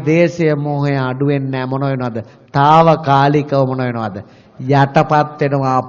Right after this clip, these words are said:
පමණයි. ඕක බුද්ධ ශාසනයේ ක්‍රමය නෙවෙයි, ඔය කාගේ ක්‍රමයද? බමුණන්ගේ. අන්න හිමාලයේ ඉන්න අදටත් ඕක වඩලා කොහෙන්ද යන්නේ? උඩින් යනවා. රාගය අඩු වෙලාද?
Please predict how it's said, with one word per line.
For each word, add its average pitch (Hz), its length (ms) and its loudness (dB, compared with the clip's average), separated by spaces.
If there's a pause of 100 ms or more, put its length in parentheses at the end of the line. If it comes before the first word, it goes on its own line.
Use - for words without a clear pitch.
(160)
පමණයි. 131 520 -2 (360)
ඕක 143 240 -6
බුද්ධ 147 320 -6
ශාසනයේ 156 480 -2
ක්‍රමය 143 240 -8
නෙවෙයි, 139 240 -4
ඔය 135 60 -4
කාගේ 139 320 -4
ක්‍රමයද? 120 300 -6 (260)
බමුණන්ගේ. 139 760 4 (420)
අන්න 160 200 -6
හිමාලයේ 175 640 4
ඉන්න 175 140 0
අදටත් 185 460 2
ඕක 170 160 2
වඩලා 160 440 2 (260)
කොහෙන්ද 170 360 4
යන්නේ? 156 380 4 (460)
උඩින් 202 360 6
යනවා. 165 320 4
රාගය 175 320 4
අඩු 175 200 4
වෙලාද? 226 300 6